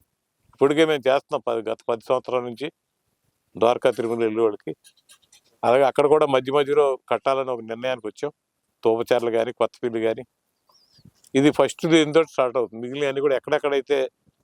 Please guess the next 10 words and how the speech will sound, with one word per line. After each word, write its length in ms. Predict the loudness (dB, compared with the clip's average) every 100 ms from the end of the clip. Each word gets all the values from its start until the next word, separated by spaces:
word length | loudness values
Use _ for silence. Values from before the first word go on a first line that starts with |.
| _ _ _
అవసరం, 400 | -2 -2 0 0 -2 -4 -14 -20 -20 -18 -16 -16 -14 -14 -10 -12 -12 -8
కొంచెం 260 | -2 2 2 2
పడుకోవాలన్నా, 600 | 0 2 2 0 -2 -4 -4
స్నానం 300 | -4 -4 -4 -2
చేయాలన్నా, 460 | 0 0 -2 -6 -4
టాయిలెట్కి 420 | -2 -2 -2 -4 -4
వెళ్ళాలన్నా, 420 | -2 -4 -6 -12 -16 _ _ _ _ _ _ _ _ _ _ _ -2
మనకు 160 | 0 2
విపరీతంగా 500 | 2 2 2 2 2
పెరిగారు 360 | 2 2 0 0